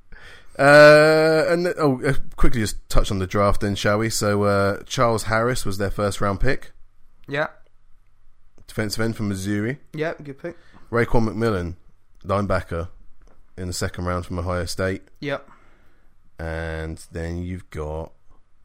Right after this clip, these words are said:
Speaker 1: Cordrea Tankersley. Cordrea Tankersley. I was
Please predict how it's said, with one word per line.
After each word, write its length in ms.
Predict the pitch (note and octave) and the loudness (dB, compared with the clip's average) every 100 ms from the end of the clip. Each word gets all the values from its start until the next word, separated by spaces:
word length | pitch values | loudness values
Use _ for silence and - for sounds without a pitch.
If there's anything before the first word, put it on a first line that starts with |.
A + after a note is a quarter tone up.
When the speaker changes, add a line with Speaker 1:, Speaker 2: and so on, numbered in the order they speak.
| - - - - - - _ - - - - - - - | -20 -20 -20 -20 -20 -20 _ -20 -20 -20 -20 -20 -20 -10
Speaker 1:
Cordrea 480 | - G2+ G2 G2 F#2 | -4 -2 -2 -2 -4
Tankersley. 640 | - G2 G2 A2 G#2+ A2+ A#2 - - - - | -4 -4 -4 -6 -6 -6 -8 -14 -20 -20 0
Cordrea 560 | - A#2+ B2 B2+ F2+ - | 2 4 4 4 0 -6
Tankersley. 460 | F2 F2 F2 F2+ | -8 -8 -8 -8
I 40 | - | -6
was 200 | F#2+ | -8